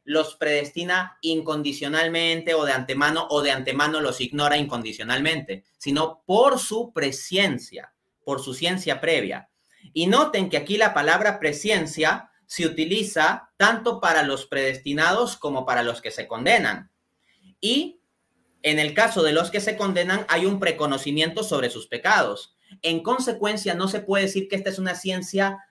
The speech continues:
de amor, porque Dios no ama el pecado. No se puede decir que esta es una mera presciencia determinativa de decreto absoluto incondicional, porque si no, Dios estaría decretando absolutamente el pecado.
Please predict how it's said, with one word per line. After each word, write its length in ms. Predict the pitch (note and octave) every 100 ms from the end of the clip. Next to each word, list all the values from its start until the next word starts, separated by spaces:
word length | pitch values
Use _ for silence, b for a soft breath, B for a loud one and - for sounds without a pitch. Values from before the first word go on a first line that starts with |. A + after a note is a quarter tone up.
| _
de 160 | C#3
amor, 340 | D#3 F#3 G#3+ E3
porque 220 | - C3
Dios 220 | D3 D3
no 100 | D3
ama 120 | C#3+
el 100 | C3+
pecado. 560 | B2+ F#3+ F#3+ A#2 G2+ - -
No 160 | F3+
se 120 | G3
puede 220 | - G#3 G3
decir 160 | G#3
que 60 | G3
esta 160 | G3
es 80 | F#3+
una 200 | F#3 F#3
mera 260 | F#3 F#3 G3
presciencia 640 | E3 D#3 F3+ F#3 G3+ G3 - - - _
determinativa 1080 | C#3+ F3+ F3 D#3 D#3 D3+ D3 F#3 A3+ D#3 C3
de 140 | C3
decreto 380 | C3+ C#3 F3+ F#3+
absoluto 460 | F#3 - D#3 F3+ F3
incondicional, 720 | D#3+ C#3 C3 C3 D#3+ G#3+ - B -
porque 280 | D#3 C#3+ D3
si 120 | D3+
no, 300 | D3 D#3+ E3+
Dios 180 | D#3 D3+
estaría 340 | D#3 C#3 D3
decretando 500 | D3 - B2+ C3+ C#3+
absolutamente 580 | D3 - B2 A#2+ A#2+ A2+
el 40 | G2+
pecado. 540 | G2+ D#3 A#2 F#2 -